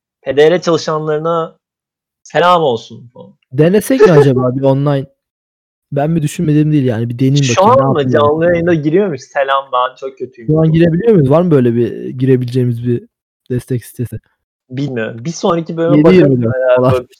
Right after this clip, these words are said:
Speaker 1: şey varsa. Ee, ikinci anlam.
Speaker 2: İkinci
Speaker 1: İsim.
Speaker 2: anlam, e, aşırılığı, eksikliği ve taşkınlığı olmama, ortalama durum.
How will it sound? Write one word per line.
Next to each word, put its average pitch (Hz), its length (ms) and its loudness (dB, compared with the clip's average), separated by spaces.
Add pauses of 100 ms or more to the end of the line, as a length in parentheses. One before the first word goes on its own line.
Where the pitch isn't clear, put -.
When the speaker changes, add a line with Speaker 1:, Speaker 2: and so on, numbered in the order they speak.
Speaker 1:
şey 131 100 -10
varsa. 131 460 -8 (760)
Ee, 127 280 0 (200)
ikinci 220 420 0
anlam. 156 560 -2 (680)
Speaker 2:
İkinci 170 240 -2
Speaker 1:
İsim. 214 160 4
Speaker 2:
anlam, 190 340 -4 (340)
e, 131 180 -4
aşırılığı, 170 600 0
eksikliği 156 680 -2
ve 156 120 2
taşkınlığı 143 580 -2
olmama, 143 520 -2
ortalama 127 520 -4
durum. 107 240 -4